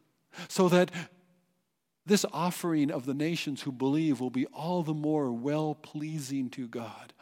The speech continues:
all the more sanctified and set apart for God's purposes. That's what he's telling them. That, that, uh, there, there is more to do. The church needs to grow. How are they gonna do that?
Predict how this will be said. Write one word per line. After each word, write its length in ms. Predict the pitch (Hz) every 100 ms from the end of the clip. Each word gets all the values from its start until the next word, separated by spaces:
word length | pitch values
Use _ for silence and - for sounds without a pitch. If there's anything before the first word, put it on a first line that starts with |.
| 156 175 196
all 220 | 185 202
the 120 | 202
more 260 | 202 196 185
sanctified 840 | - - 190 190 175 - 151 151
and 120 | 135 127
set 320 | - 185 175
apart 500 | 175 - 170 151 -
for 180 | - 120
God's 520 | 131 139 143 131 - -
purposes. 760 | - 127 113 104 113 104 - - _ _ _ _ _ _ -
That's 160 | 127 120
what 80 | 135
he's 120 | 107
telling 300 | - 110 104
them. 200 | 107 110 _ _ _ _ _ _ _ _ _ _ _ _ _ _ - - - -
That, 240 | 113 110 - - -
that, 340 | 120 120 113
uh, 80 | 120
there, 300 | 107 135 151
there 260 | 120 139 139
is 140 | 107
more 260 | 123 151 170
to 160 | 156
do. 240 | 127 143 127
The 100 | 113
church 460 | - 147 151 -
needs 540 | 151 127 147 180 165 -
to 140 | 160
grow. 680 | 139 127 151 165 143 113 98 -
How 300 | - 160 170
are 60 |
they 120 | 160
gonna 200 | 156 160
do 220 | 147 160 151
that? 380 | 123 - -